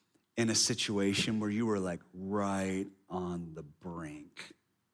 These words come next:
Come on, like, "Don't nobody look at me. Don't nobody talk to me.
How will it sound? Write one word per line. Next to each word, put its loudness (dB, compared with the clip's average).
Come 8
on, 8
like, 4
"Don't 4
nobody 4
look 4
at 0
me. 4
Don't 4
nobody 2
talk 2
to 4
me. 4